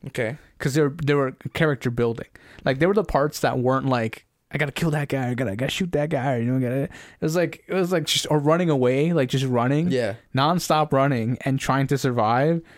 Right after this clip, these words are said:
Speaker 2: Explo-, bullet dodging. This man could not get hit. Like, it was
Speaker 1: Like, there's a whole scene that was kind of ridiculous for
Speaker 2: Yeah.
Speaker 1: Well, not to spoil the entire movie, but there
Speaker 2: Right.
Speaker 1: was quite a significant amount of time
Speaker 2: Yeah.
Speaker 1: in the major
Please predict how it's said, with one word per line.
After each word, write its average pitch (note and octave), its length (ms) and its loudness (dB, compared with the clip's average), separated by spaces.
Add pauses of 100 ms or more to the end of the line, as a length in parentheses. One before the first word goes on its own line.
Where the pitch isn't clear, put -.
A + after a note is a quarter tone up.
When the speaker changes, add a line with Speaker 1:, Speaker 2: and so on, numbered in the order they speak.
(240)
Speaker 2:
Explo-, D#3+ 460 -2 (180)
bullet E3+ 480 0
dodging. C#3 640 2
This D3 180 -2
man E3 440 2
could C#3+ 160 -2
not D#3 260 0
get D3 180 0
hit. D3+ 360 2
Like, C3 180 0
it D3+ 80 2
was C#3+ 140 0
Speaker 1:
Like, D#3 180 0
there's G3 300 2
a E3+ 120 2
whole D#3+ 280 0
scene D#3 360 -2
that C3+ 80 -2
was A2+ 120 -8
kind E3+ 200 -2
of D3+ 60 -4
ridiculous C#3 580 -4
for - 140 -4
Speaker 2:
Yeah. B2+ 220 0 (520)
Speaker 1:
Well, D3+ 220 -2
not F#3 220 0
to E3+ 60 -2
spoil E3+ 440 0
the C#3 280 0
entire C#3+ 480 -2
movie, C#3 440 -4
but D3+ 160 -4
there C3 100 2
Speaker 2:
Right. C3 80 2
Speaker 1:
was C#3 140 -4
quite F#3 300 -2
a - 40 -12
significant D3+ 560 -6
amount C#3 240 -2
of - 80 -8
time C3+ 400 -6 (120)
Speaker 2:
Yeah. A#2 220 0
Speaker 1:
in D3 120 0
the C#3+ 60 0
major C#3+ 680 -2